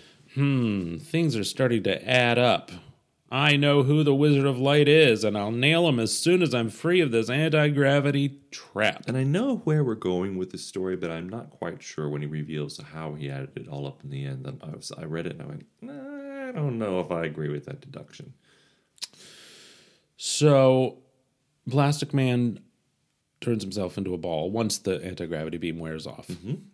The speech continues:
Speaker 1: Turns himself into a ball and bounces.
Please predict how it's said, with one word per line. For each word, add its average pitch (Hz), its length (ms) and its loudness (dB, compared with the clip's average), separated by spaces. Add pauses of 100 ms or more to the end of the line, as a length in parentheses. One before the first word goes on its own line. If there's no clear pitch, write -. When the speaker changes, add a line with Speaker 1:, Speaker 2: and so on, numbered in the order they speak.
(880)
Speaker 1:
Turns 139 220 0
himself 117 340 -2
into 113 220 0
a 104 60 0
ball 104 340 2
and 92 300 -4
bounces. 110 840 -2